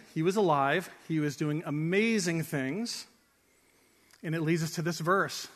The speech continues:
Jacob ends up finding out that Joseph is still alive and in charge. Then Jacob said to Joseph, "I never thought I would see your face again,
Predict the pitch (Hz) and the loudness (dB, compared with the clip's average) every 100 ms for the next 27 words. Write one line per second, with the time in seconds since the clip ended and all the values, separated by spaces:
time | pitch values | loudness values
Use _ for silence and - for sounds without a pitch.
0 | - _ _ _ _ - 151 175 170 160 | -20 _ _ _ _ -6 -2 -2 -2 -2
1 | 165 151 151 160 165 170 156 156 160 151 | -4 -2 -2 0 -2 -4 -4 -4 -2 -4
2 | 151 - 151 143 143 139 143 147 156 147 | -6 -4 -2 -2 0 2 2 0 -4 -4
3 | 143 - 127 131 135 - - _ _ _ | -4 -6 -8 -6 -10 -14 -20 _ _ _
4 | _ _ _ _ _ - 165 151 165 165 | _ _ _ _ _ -4 -2 2 2 2
5 | - 165 147 143 156 147 143 - 147 147 | 2 0 0 0 0 0 -4 -8 -6 -2
6 | 160 165 170 170 - 156 170 151 147 147 | 4 4 4 2 4 4 4 2 0 -2
7 | - 170 156 151 143 156 151 - 147 147 | -2 -2 0 0 -2 -2 -2 -4 -4 -2
8 | 143 | -2